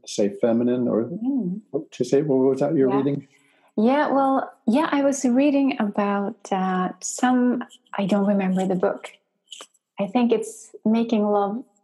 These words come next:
Speaker 2: No, it's, uh, Real Love. It's called Real Love.
Speaker 1: Mm-hmm.
Speaker 2: And I can post the, the real name after, but,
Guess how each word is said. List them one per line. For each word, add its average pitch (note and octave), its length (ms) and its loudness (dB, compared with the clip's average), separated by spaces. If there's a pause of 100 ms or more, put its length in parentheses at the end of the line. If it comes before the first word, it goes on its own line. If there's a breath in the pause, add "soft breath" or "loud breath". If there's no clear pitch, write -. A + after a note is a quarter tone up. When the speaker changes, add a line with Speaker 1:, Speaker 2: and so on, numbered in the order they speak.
Speaker 2:
No, G3 420 2
it's, G#3 260 -6
uh, F#3+ 300 0
Real C#4 360 2
Love. F3+ 280 2
It's G3+ 180 -2
called - 300 0
Real A3+ 500 0
Love. F#3+ 380 -2 (560 loud breath)
Speaker 1:
Mm-hmm. G#3 160 -4
Speaker 2:
And G3 160 0 (100)
I G#3+ 140 2
can A3 200 2
post G3+ 360 0
the, F#3 360 -2 (280)
the G#3+ 160 -4 (200)
real - 180 -2
name - 200 -4
after, - 320 -6
but, F#3 320 -4